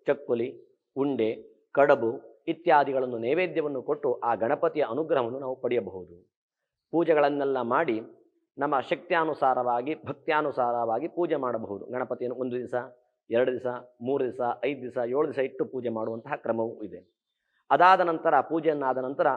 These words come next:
ದೇವರನ್ನು ವಿಸರ್ಜನೆ ಮಾಡಿ ಜಲದಲ್ಲಿ ಅವನನ್ನು ವಿಸರ್ಜನೆ ಮಾಡಬೇಕು ಅಂತೇಳಿ ಶಾಸ್ತ್ರ ಇರುವಂಥದ್ದು. ಕಾರಣ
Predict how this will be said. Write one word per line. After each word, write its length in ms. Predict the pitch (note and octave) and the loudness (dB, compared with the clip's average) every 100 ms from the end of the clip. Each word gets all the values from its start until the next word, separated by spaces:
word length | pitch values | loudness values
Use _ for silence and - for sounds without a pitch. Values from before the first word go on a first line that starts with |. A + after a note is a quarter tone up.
| B2 | 2
ದೇವರನ್ನು 400 | D3+ D#3 C#3 C3+ | 2 2 0 -4
ವಿಸರ್ಜನೆ 460 | A2 C#3+ C#3+ C#3+ A#2+ | -4 -2 -2 -2 -4
ಮಾಡಿ 420 | B2 D3 G#2 - _ _ _ _ A2 | -4 -4 -6 -10 _ _ _ _ 0
ಜಲದಲ್ಲಿ 460 | B2 D3+ F3 F#3 F3+ | 4 6 6 4 4
ಅವನನ್ನು 360 | C3+ D3 D3+ A#2 - - _ _ _ _ - _ - | 0 -2 -4 -4 -10 -20 _ _ _ _ -20 _ -8
ವಿಸರ್ಜನೆ 440 | C3+ F#3 D3 F3 | 0 2 2 0
ಮಾಡಬೇಕು 540 | D3+ C#3 C3+ B2+ A#2+ | 0 0 0 -4 -4
ಅಂತೇಳಿ 260 | A2+ G#2+ C#3 | -10 -8 -10
ಶಾಸ್ತ್ರ 360 | - F#2+ - F#2 | -8 -12 -12 -18
ಇರುವಂಥದ್ದು. 500 | F2 F2 F#2 _ - | -18 -20 -20 _ 0
ಕಾರಣ 240 | B2 C#3 | 2 4